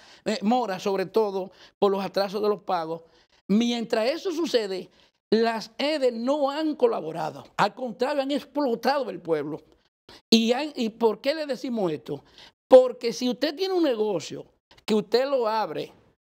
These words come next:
a la, que usted lo abre a las seis, a las cinco de la mañana, vamos a poner que lo abra a las seis y lo cierra a las doce de la noche. Ustedes saben que, eh, eh, en el, que en el caso de la pandemia, ¿qué tiempo hace que no se cierre un negocio a las doce de la noche?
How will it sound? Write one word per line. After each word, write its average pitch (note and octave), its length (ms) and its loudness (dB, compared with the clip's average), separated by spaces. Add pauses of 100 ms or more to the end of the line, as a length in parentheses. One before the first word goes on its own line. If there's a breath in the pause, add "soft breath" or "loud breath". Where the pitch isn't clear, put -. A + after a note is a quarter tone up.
a F#3 120 8
la, E3+ 360 -4
que D#3+ 100 -10
usted F#3 180 -2
lo C4 160 0
abre A3+ 220 -4
a F#3+ 40 -2
las F3+ 180 -6
seis, A#3+ 260 -2
a A3+ 80 -4
las G3+ 180 -8
cinco D4+ 300 -2
de B3+ 40 0
la A#3 60 -2
mañana, G3 320 -2
vamos D#4 120 -2
a E4+ 40 -20
poner E4 180 0
que C#4 80 -8
lo C4+ 80 -2
abra C4+ 140 -2
a A#3+ 40 -2
las G3 140 -6
seis C#3+ 360 -8 (340 loud breath)
y A#3 120 6
lo A#3+ 160 2
cierra D#4+ 340 -2
a - 20 0
las B3+ 140 -4
doce C4 200 0
de B3+ 60 -4
la F#3+ 80 -4
noche. E3+ 440 -8 (720 loud breath)
Ustedes A#3+ 240 4
saben E4+ 300 -2
que, C4+ 200 -2
eh, - 240 -10
eh, G#3+ 220 -4
en G#3 240 -2
el, A#3+ 200 -4
que A3 120 0
en G#3 60 -4
el G3 120 -10
caso D#4+ 280 -2
de D#4 60 -2
la D#4 140 -4
pandemia, G#3+ 500 -4
¿qué D4+ 160 -2
tiempo D4 440 0
hace A3+ 180 -4
que A3+ 80 -4
no A3+ 120 -4
se A3 120 -2
cierre A3 200 0
un G#3+ 60 -10
negocio F#3+ 340 -2
a - 20 0
las F3 80 -2
doce E3+ 180 -6
de F#3 40 0
la E3+ 100 -4
noche? D3+ 340 -10